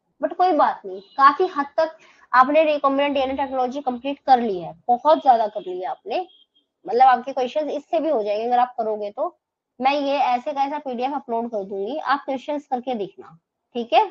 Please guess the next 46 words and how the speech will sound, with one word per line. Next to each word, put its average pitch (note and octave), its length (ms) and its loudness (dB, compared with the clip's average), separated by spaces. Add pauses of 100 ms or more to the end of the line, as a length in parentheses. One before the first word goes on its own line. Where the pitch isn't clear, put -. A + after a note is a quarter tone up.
(120)
आपके A#3 260 -4
हो A#3 180 -2
जाएंगे F#3+ 280 -4
काफी F3+ 340 -8
हद D#3+ 100 -10 (120)
तक। D#3 100 -16 (1080)
जैसे A#3 200 0
first C#4+ 340 6
ही D#4 80 6
देखो D4 220 6
आपका C#4+ 400 8
सीडीएनए C#4 540 0
लाइब्रेरी C4 480 2
क्या D4+ 220 2
है, A#3 220 -2 (240)
मैंने G3 200 -6
आपको A#3+ 220 -10
बताई C#4 320 2
थी, C#4 180 -6 (100)
एमआरएनए A#3 560 -2
से C4+ 100 -6
जब B3 160 -6
वो C4 120 0
बनता A3 400 -2
है A#3 360 0 (500)
तो C4+ 40 0
आपका B3+ 420 4 (200)
मतलब A#3+ 280 -4
उसके B3+ 260 -6
जो B3+ 340 2
complementary B3 600 -4
जो B3 160 -4
बन G#3+ 160 -2
रहा A3 320 -2
है B3 220 -4
वो C#4 240 2
आपका G#3+ 380 -4
सीडीएनए A3+ 560 -4
होता F#3+ 280 -10
है। F#3+ 80 -10
तो G#3 140 -16
कहाँ C4 320 2
पर C#4+ 100 0
है C#4+ 120 0
ये? A3+ 180 0
इधर E3+ 220 -8